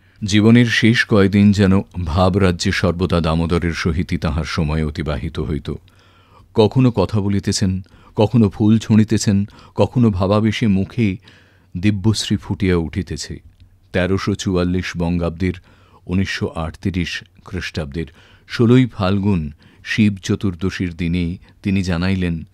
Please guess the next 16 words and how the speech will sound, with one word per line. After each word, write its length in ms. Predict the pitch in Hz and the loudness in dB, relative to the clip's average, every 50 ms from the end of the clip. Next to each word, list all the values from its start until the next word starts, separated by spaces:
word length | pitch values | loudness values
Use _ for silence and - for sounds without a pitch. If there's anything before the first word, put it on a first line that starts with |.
| _ _ _ _ _ _ _ _ - | _ _ _ _ _ _ _ _ -8
"ঠাকুর 360 | - 120 101 - - 120 113 | -4 -4 -4 -2 -2 -4 -4
সুতো 320 | 104 - - 113 - 110 | -4 -6 -8 -6 -6 -4
টানছেন।" 640 | 101 - 104 98 101 101 - - 107 90 82 76 73 - _ _ _ _ _ _ _ _ _ _ _ _ _ _ _ _ _ _ _ _ _ _ | -4 -2 -2 -2 -2 -4 -4 -6 -4 -6 -6 -6 -10 -16 _ _ _ _ _ _ _ _ _ _ _ _ _ _ _ _ _ _ _ _ _ _
একবার 480 | - 82 87 82 73 87 92 90 85 82 - - - _ _ _ | -8 -6 -6 -6 -4 -4 -4 -2 -4 -6 -8 -14 -20 _ _ _
সেই 340 | - - - 113 101 101 | -10 -4 0 0 0 0
টানে 300 | 101 - 104 95 101 104 | 0 -2 0 0 0 0
গৌরীমা 460 | 95 92 92 95 95 95 95 92 90 87 | 0 0 -2 -2 -2 -2 -2 -2 -2 -2
দক্ষিণেশ্বরে 680 | 85 85 80 - - 92 90 90 - - - 85 90 | -4 -6 -6 -6 -6 -4 -4 -4 -6 -6 -8 -6 -6
উপস্থিত 500 | 85 78 - - 90 - - - 85 - - | -8 -8 -8 -10 -10 -8 -8 -10 -10 -8 -8
হইয়াছিলেন। 540 | 87 82 82 80 80 - - 80 76 76 78 - _ _ _ _ _ - - - - - - | -8 -6 -6 -8 -8 -10 -10 -10 -8 -10 -10 -12 _ _ _ _ _ -20 -20 -20 -20 -10 -4
এইবারের 420 | 98 95 95 85 95 92 92 92 82 - - | -2 -2 0 0 0 0 0 -2 -4 -4 -2
টান 400 | 92 85 85 87 90 90 87 92 - _ _ _ _ - | -2 0 0 0 0 -2 -4 -6 -10 _ _ _ _ -8
যে 160 | 92 98 92 | -4 -2 0
নিত্য 340 | 92 90 90 - _ - 98 | 0 -2 -2 -6 _ -4 -2
মিলনেরই 540 | 92 90 90 87 87 85 85 90 82 87 | -2 0 0 -2 -2 -2 -2 -4 -4 -6
পূর্বাভাস, 840 | 80 - 92 85 76 78 85 82 - 71 85 76 78 - - - | -6 -6 -6 -6 -6 -6 -6 -6 -6 -6 -6 -6 -6 -8 -12 -14